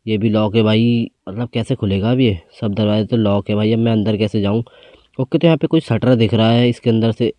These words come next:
नहीं भाई इसका तो, इसके ऊपर तो हाथ का ऑप्शन ही नहीं आ रहा, ये शायद अंदर से ही खुलेगा भाई। ये शटर भी नहीं खोल सकते तो हम जाएंगे कैसे? शायद इस पेड़ से ऊपर, पेड़ से ऊपर चढ़ के घर के अंदर जा सकते हैं, लेकिन भाई उछलने का ऑप्शन भी तो नहीं है। उछलने का होता ऑप्शन तो मैं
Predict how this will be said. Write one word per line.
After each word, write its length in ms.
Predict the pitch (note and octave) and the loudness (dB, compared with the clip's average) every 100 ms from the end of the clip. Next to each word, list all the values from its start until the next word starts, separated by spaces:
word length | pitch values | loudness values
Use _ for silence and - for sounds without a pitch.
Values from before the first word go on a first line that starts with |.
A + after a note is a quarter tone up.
| - | -6
नहीं 180 | A2+ B2+ | 0 2
भाई 240 | A#2 F2+ - _ _ _ _ _ _ - | 2 0 -6 _ _ _ _ _ _ -20
इसका 220 | - B2 | -6 -2
तो, 180 | C#3+ C3 | 0 0
इसके 200 | - C3 | 0 -2
ऊपर 160 | C#3 | -2
तो 100 | C3+ | 0
हाथ 160 | C3+ A#2+ | 2 0
का 140 | - | 0
ऑप्शन 220 | A#2+ C3 | 0 2
ही 80 | B2 | 4
नहीं 140 | B2 A#2 | 4 4
आ 60 | |
रहा, 80 | A#2 | 4
ये 80 | A#2+ | 2
शायद 240 | C3 B2 | 2 2
अंदर 260 | B2 A2 A#2 | 4 2 2
से 120 | A#2+ | 2
ही 60 | B2+ | 2
खुलेगा 320 | A2+ G#2 G2+ | 4 2 2
भाई। 240 | G2+ F#2+ F#2 _ _ _ _ _ _ _ _ _ _ - | 0 -2 -6 _ _ _ _ _ _ _ _ _ _ -4
ये 120 | C#3+ | -2
शटर 320 | C3+ A2 A#2 | -2 -2 0
भी 120 | A#2 A#2+ | 2 4
नहीं 180 | A#2 | 4
खोल 140 | A2+ A2 | 2 -4
सकते 220 | A2+ A#2+ | -6 -6
तो 100 | C3+ | 0
हम 120 | C3+ | 0
जाएंगे 300 | B2 G#2 A2+ | 2 0 2
कैसे? 200 | A2 G#2 | 0 0
शायद 220 | A2+ C#3 D3+ | 0 2 2
इस 100 | - | 2
पेड़ 240 | C3 B2 | 2 2
से 140 | A#2+ C3+ | 2 0
ऊपर, 280 | - B2+ - _ | 0 -2 -4 _
पेड़ 220 | A#2+ A#2+ | -2 0
से 120 | A#2+ C3 | 0 -2
ऊपर 200 | B2 B2 | -2 -2
चढ़ 160 | A#2+ | -2
के 100 | A2 | -2
घर 180 | A#2 A2+ | 0 0
के 60 | G#2 | 2
अंदर 200 | A2 A2+ | 2 2
जा 120 | G#2 | 0
सकते 280 | - - A2 | -4 -10 -10
हैं, 120 | A2+ - _ _ _ _ _ C#3 | -10 -12 _ _ _ _ _ -2
लेकिन 160 | C#3+ | 2
भाई 100 | D#3 | 4
उछलने 340 | D#3+ A#2 A2+ B2 | 2 2 2 4
का 100 | C3 | 2
ऑप्शन 260 | - B2 | 2 2
भी 80 | A#2+ | 2
तो 100 | A#2+ | 2
नहीं 100 | G#2+ | 2
है। 60 | A#2 | 0
उछलने 300 | - G#2 A2 | 0 -2 0
का 100 | A2+ | -2
होता 220 | A2 A2 | -2 -2
ऑप्शन 280 | G#2+ - A2+ | -4 -4 -2
तो 140 | |
मैं 100 | B2+ | 0